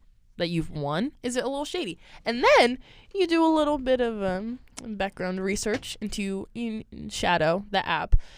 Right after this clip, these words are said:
Basically, the creators of Shadow,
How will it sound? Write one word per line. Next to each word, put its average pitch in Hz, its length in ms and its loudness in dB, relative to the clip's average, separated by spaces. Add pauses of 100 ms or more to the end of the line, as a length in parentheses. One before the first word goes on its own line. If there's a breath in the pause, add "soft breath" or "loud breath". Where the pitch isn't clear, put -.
(140 soft breath)
Basically, 240 400 -2
the 196 440 -8 (240)
creators 202 840 -2
of 180 300 -6
Shadow, 175 720 0